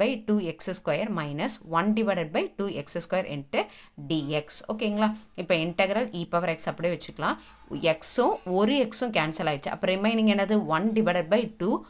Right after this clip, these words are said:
ஒரு எக்ஸ் கேன்சல் ஆயிடுச்சுன்னா ரிமைனிங் ஒரே ஒரு எக்ஸ் தான், minus one divided by two x square into dx. ஓகேங்களா? இப்போ e power x-க்கு மல்டிபிள் பிராக்கெட்ல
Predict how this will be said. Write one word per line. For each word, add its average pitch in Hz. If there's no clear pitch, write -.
ஒரு 208
எக்ஸ் 226
கேன்சல் 214
ஆயிடுச்சுன்னா 202
ரிமைனிங் 190
ஒரே 165
ஒரு 175
எக்ஸ் -
தான், 277
minus 165
one 170
divided 160
by -
two 220
x -
square 185
into 139
dx. 131
ஓகேங்களா? 220
இப்போ 196
e 277
power 320
x-க்கு -
மல்டிபிள் 214
பிராக்கெட்ல 165